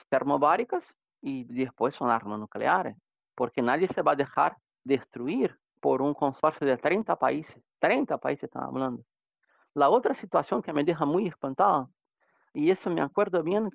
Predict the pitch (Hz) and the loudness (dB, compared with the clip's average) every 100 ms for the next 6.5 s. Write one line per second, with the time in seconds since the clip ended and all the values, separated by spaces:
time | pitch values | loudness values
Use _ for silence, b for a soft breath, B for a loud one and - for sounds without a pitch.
0 | - 165 151 147 156 151 - 180 190 - | -6 -2 -2 0 -2 -4 -8 -8 -6 -6
1 | 156 151 - 151 165 170 170 165 156 165 | -4 -6 -6 -8 -4 -4 0 0 0 -4
2 | _ 175 185 196 202 214 _ b b b | _ -4 -2 -2 -4 -6 _ b b b
3 | - 196 262 285 247 233 226 - - 165 | 2 4 4 2 4 6 6 4 -6 -2
4 | 165 160 151 156 - 147 - 208 214 175 | 0 2 2 2 0 -6 -6 -2 0 0
5 | 160 156 190 190 175 156 151 156 220 143 | -2 -2 -2 -2 -2 -2 -2 -2 -2 -2
6 | 143 226 233 151 123 | -6 -8 -6 -8 -12